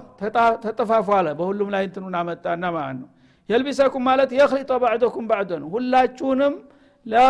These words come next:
ሊያ-፣ ሊያመሰቃቅላችሁ በጦርነት ሊያፋጃችሁ እኮ ይችላል ከፈለገ ይላል ማለት ነው። ወዩዚቀ ባዕደኩም በእሰ ባዕድ፣ ከፊላችሁን የከፊሉን ጭካኔ ሊያቀምሰው አይችልም ይመስላችኋል?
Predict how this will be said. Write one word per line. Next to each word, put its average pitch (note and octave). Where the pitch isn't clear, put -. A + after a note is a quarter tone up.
ሊያ-፣ A#3+
ሊያመሰቃቅላችሁ B3
በጦርነት G3+
ሊያፋጃችሁ B3
እኮ C4
ይችላል A#3
ከፈለገ G3
ይላል G3
ማለት E3
ነው። -
ወዩዚቀ C#4+
ባዕደኩም B3+
በእሰ B3
ባዕድ፣ F#3+
ከፊላችሁን B3+
የከፊሉን B3
ጭካኔ B3
ሊያቀምሰው A#3+
አይችልም B3+
ይመስላችኋል? B3